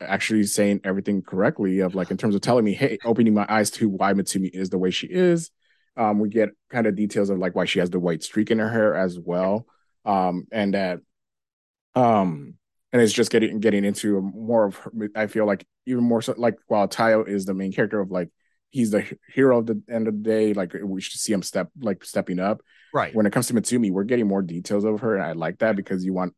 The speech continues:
Speaker 1: a balance between Taiyo and Mitsumi. Um, so that way, y-, uh, you understand both characters, and I like that this is an eye o-, like, the eye-opening, uh,
Speaker 2: Yeah.
Speaker 1: chapter for, uh, Taiyo when it comes to Mitsumi, 'cause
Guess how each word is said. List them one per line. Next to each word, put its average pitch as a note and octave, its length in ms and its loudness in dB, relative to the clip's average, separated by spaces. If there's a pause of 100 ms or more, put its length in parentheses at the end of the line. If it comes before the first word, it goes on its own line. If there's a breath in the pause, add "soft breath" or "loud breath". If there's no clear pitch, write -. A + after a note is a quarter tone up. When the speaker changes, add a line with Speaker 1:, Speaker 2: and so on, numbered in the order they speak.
(100)
Speaker 1:
a A2 100 -4
balance F#2 320 -2
between F#2 260 -6
Taiyo F2 240 -4
and E2 80 -8
Mitsumi. F#2+ 580 -4 (540)
Um, F#2 260 2
so G#2+ 120 -4
that G2 140 4
way, F#2 300 0
y-, G#2 240 -14
uh, G2 80 0
you F#2+ 220 0
understand F#2 380 -4
both F2+ 180 -2
characters, F#2+ 360 -4
and F2+ 100 -6
I E2+ 80 -10
like F2 220 -8
that E2+ 140 -6
this G2 180 -6
is F#2 120 -12
an F2 180 -4
eye F#2+ 180 2
o-, F#2 200 -2
like, G2 220 -2
the F#2 100 -12 (120)
eye-opening, G2+ 520 2 (180)
uh, F#2+ 60 -4
Speaker 2:
Yeah. F2+ 80 -2
Speaker 1:
chapter D#3+ 340 -2
for, G2+ 280 0 (320)
uh, F#2 320 0
Taiyo F#2+ 320 -2
when F2 120 -4
it E2+ 60 -10
comes F2 200 -8
to - 100 -16
Mitsumi, G#2+ 460 -4
'cause F#2+ 260 -6